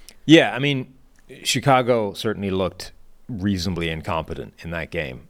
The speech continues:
um, between bad offense, incomprehensible plays, uh, and an offensive line that was getting its ass kicked on a fairly regular basis. They couldn't do an awful lot, and Green Bay's defense, therefore, looked amazing.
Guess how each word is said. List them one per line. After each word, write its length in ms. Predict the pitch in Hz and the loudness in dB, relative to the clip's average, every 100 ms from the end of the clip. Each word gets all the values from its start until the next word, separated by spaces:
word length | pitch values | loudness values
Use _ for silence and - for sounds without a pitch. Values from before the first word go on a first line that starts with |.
| - | -8
um, 320 | 80 76 71 | -6 -6 -8
between 560 | 82 - 85 78 73 67 _ _ _ - - _ - - - | -14 -10 -8 -8 -10 -12 _ _ _ -20 -20 _ -20 -6 0
bad 260 | 85 95 | 4 4
offense, 800 | 104 85 - 80 73 80 - - - 101 | 2 -2 -4 -8 -6 -6 -6 -10 -12 -8
incomprehensible 880 | 95 101 92 92 90 98 87 82 78 | -6 -4 -4 -4 -4 -4 -6 -8 -10
plays, 680 | - 113 90 78 78 - - - - | -4 -2 -2 -4 -8 -10 -14 -18 -10
uh, 180 | 73 73 | -8 -6
and 120 | 82 82 | -6 -6
an 80 | |
offensive 500 | 80 85 107 85 82 80 | -4 -4 -4 -6 -8 -6
line 240 | 82 82 | -6 -6
that 80 | 76 | -8
was 120 | 76 | -8
getting 220 | 90 78 | -6 -6
its 140 | 73 87 | -6 -4
ass 240 | 90 - | -2 -4
kicked 280 | - 76 80 | -4 -6 -6
on 60 | 76 | -10
a 60 | |
fairly 260 | - 85 76 | -6 -6 -6
regular 300 | 82 73 71 | -6 -6 -6
basis. 480 | 104 110 - 78 - | -4 -4 -6 -10 -8
They 160 | 78 | -10
couldn't 400 | - 107 82 80 - - | -8 -8 -6 -6 -6 -6
do 240 | 87 78 | -6 -6
an 80 | 76 | -6
awful 340 | 78 76 87 | -4 -4 -4
lot, 360 | 82 123 113 - - - - - - 95 | 2 2 2 -2 -18 -20 -20 -20 -14 -10
and 120 | 90 | -8
Green 220 | 95 92 | -6 -2
Bay's 280 | 87 85 - - - - - | -2 -4 -8 -12 -16 -16 -4
defense, 460 | 135 - 92 80 | -2 -2 -6 -6
therefore, 420 | - 87 - 90 82 | -6 -6 -6 -6 -6
looked 180 | 82 85 | -6 -4
amazing. 420 | 104 92 - | -2 -2 -6